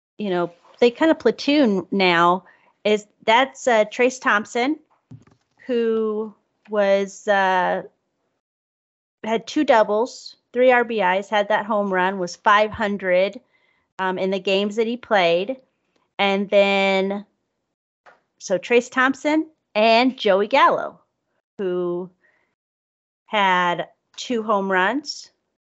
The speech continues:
four R B Is, and was batting four hundred.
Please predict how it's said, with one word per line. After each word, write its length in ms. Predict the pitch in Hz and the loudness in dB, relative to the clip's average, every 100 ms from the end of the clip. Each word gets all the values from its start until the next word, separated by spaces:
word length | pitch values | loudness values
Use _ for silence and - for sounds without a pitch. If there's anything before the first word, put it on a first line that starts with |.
| _ - | _ 0
four 220 | 240 220 | 2 4
R 120 | 202 | 2
B 200 | 190 185 | 0 0
Is, 420 | 170 175 220 - - | 0 0 -4 -12 -12
and 540 | 185 180 175 185 185 196 _ _ _ _ | -8 -4 -4 -6 -8 -14 _ _ _ _
was 420 | - 170 165 180 - | -8 -4 -2 -4 -6
batting 520 | 160 156 170 196 196 - | -4 -2 -2 -6 -8 0
four 200 | 311 311 | 2 2
hundred. 380 | 170 - - | -2 -4 -12